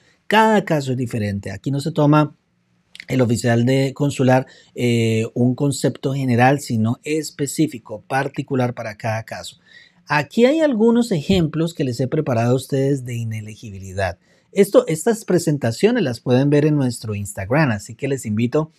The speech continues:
porque allí pueden verlas también y pueden afiliarse a nuestro, eh, pues, Instagram, el cual es muy instructivo también,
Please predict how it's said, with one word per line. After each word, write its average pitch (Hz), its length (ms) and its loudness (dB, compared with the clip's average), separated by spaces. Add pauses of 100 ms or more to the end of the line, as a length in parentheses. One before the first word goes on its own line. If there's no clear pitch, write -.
(180)
porque 107 220 -6
allí 104 180 -2
pueden 123 400 2
verlas 123 420 0
también 123 360 0
y 123 40 0
pueden 110 240 -2
afiliarse 107 720 -2 (320)
a 135 220 2
nuestro, 127 880 2
eh, 107 380 -4
pues, 98 460 -8
Instagram, 123 680 0 (100)
el 107 160 -6
cual 110 180 -4
es 113 100 -2
muy 120 140 4
instructivo 120 640 4
también, 101 440 -2